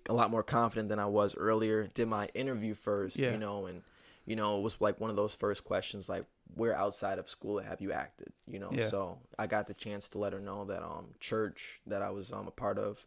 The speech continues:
Speaker 2: Yep.
Speaker 1: actually, um, opened the door for me to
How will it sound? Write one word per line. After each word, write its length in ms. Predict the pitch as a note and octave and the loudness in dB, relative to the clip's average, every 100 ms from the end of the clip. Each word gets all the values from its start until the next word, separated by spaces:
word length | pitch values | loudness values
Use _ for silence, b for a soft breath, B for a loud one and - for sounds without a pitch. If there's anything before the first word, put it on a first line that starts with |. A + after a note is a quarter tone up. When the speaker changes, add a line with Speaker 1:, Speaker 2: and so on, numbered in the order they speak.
| - | -4
Speaker 2:
Yep. 180 | B2+ B B - | -4 B B -4
Speaker 1:
actually, 480 | G2 F#2+ G2 G2 G2 | -4 -2 -2 -2 -2
um, 480 | F#2 F2+ F#2 B2 - _ _ _ _ - | -4 -6 -10 -14 -20 _ _ _ _ -2
opened 240 | A2+ - G#2+ | 0 0 -2
the 60 | |
door 240 | F#2 G#2 G2+ | 2 2 2
for 140 | G2+ | -2
me 180 | G#2 G2 | -4 -2
to 240 | G2 F2+ | -2 -4